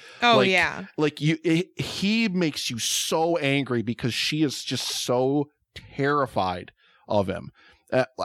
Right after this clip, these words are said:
Speaker 2: I, it's, it's so, so perfectly, so effectively done.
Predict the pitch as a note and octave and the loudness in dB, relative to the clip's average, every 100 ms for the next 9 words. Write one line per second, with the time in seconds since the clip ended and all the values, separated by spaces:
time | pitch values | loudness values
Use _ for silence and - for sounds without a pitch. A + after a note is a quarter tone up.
0 | - C#3+ C#3+ D3+ - - D#3+ - - - | 0 2 4 2 0 -2 -2 -2 -4 -4
1 | E3+ E3 F#3 G3 - - - _ - - | 0 2 2 0 -6 -20 -20 _ -8 -2
2 | E3+ E3 E3+ - - E3 - D#3+ D#3 D3 | 0 2 2 -2 -2 0 0 -2 -2 -2
3 | - - D#3+ F#3 E3 D3 _ D3 D3 D#3 | -2 0 2 2 0 -2 _ -2 0 -2
4 | C3+ C3+ C3 A#2+ A2 G2+ F#2 | 0 -2 -2 2 2 2 -2